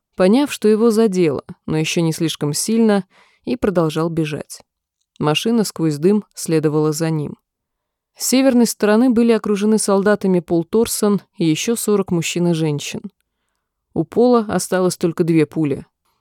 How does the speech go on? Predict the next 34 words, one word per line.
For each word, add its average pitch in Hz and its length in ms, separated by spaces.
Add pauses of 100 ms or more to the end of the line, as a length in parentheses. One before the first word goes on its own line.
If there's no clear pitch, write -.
(140)
а 160 100
большинство 180 500
других 190 400
уже 202 180
давно 196 320
расстреляло 208 600
все 190 200
свои 175 240
боеприпасы. 156 760 (720)
У 180 60
них 233 220
были 202 360 (180)
дубинки, 180 540
мотыги, 170 420
лопаты, 196 600 (580)
и 185 100
они 262 200
не 294 120
боялись 202 540
нападать 156 560
на 165 100
солдат. 160 600 (640)
Джип 247 240
заехал 226 640
за 175 160
защитный 185 480
барьер 180 360
пехоты 170 540
А 156 40
С - 140
В, 240 220 (460)
и 175 100
полковник 247 600
Маклин 220 500